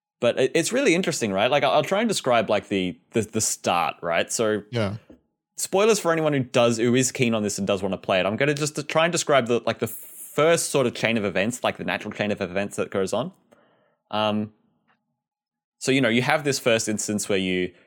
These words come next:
Speaker 1: you come to the apartment and your wife's like,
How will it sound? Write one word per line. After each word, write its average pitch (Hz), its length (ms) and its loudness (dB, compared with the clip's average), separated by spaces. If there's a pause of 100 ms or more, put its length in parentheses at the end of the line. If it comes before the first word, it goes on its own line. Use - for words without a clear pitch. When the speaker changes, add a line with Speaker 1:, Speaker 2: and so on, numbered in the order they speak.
Speaker 1:
you - 80 -18
come 131 180 0
to 123 80 0
the 120 80 2
apartment 95 560 -2 (420)
and 92 540 -2 (260)
your 101 120 -4
wife's 98 260 0
like, 98 260 0